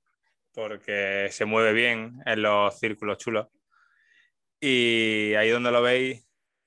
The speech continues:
es un emprendedor, es otro loco como nosotros. A nosotros nos dio por, por hacer el programa, el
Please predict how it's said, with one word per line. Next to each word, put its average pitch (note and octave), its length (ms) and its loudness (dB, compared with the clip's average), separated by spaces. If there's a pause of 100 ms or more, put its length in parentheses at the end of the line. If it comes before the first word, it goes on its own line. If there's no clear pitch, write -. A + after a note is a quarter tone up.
(480)
es A#2+ 200 2
un B2 180 0
emprendedor, A2+ 560 0
es A2 60 0
otro A2 560 -4
loco A2 280 -2
como G#2+ 160 -8
nosotros. G2+ 440 -10 (220)
A G#2 180 -8
nosotros A2 360 -2
nos A2 160 0
dio A2 240 2
por, G#2+ 760 2 (1040)
por A2 260 2
hacer A2+ 320 0
el A2 300 0
programa, C#3 680 -2
el G#2+ 580 -8